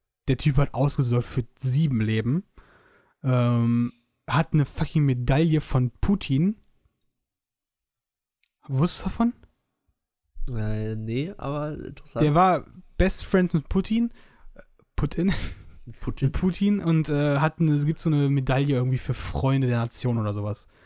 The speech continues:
Speaker 2: Okay.
Speaker 1: Und dav-, davon <laughs> hat er eine.
Speaker 2: Okay.
Speaker 1: Und,
Speaker 2: Ja.
Speaker 1: ähm,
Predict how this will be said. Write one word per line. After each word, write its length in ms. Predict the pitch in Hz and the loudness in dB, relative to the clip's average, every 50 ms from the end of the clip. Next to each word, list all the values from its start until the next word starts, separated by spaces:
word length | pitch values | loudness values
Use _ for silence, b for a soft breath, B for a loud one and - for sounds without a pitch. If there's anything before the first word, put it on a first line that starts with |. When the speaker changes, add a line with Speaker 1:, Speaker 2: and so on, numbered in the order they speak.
| b b b b b b b b b | b b b b b b b b b
Speaker 2:
Okay. 200 | b 117 113 - 135 127 | b -8 -6 -2 0 0
Speaker 1:
Und 300 | 123 120 120 120 117 - | 2 2 2 0 0 0
dav-, 320 | 127 131 - - - 156 | -2 -2 -2 -4 -6 -4
davon 420 | 147 143 143 156 - - 151 139 | -2 0 0 2 2 0 0 0
<laughs> 60 | 117 - | 0 -2
hat 240 | 139 147 - - | -2 -2 0 -2
er 120 | 151 127 127 | -2 -2 -2
eine. 300 | 123 110 107 110 110 - B B B B B B B B B B B | -4 -4 -4 -4 -4 -6 B B B B B B B B B B B
Speaker 2:
Okay. 440 | - 107 101 - - 98 101 98 107 | -10 -10 -10 -8 -10 -12 -10 -8 -4
Speaker 1:
Und, 480 | 147 143 135 131 127 127 127 131 127 | -2 -2 0 0 0 0 0 -2 -2
Speaker 2:
Ja. 160 | 135 131 123 123 123 123 | -2 -2 -2 0 0 0
Speaker 1:
ähm, 400 | 123 120 120 123 131 135 127 | 0 0 0 0 0 -2 -4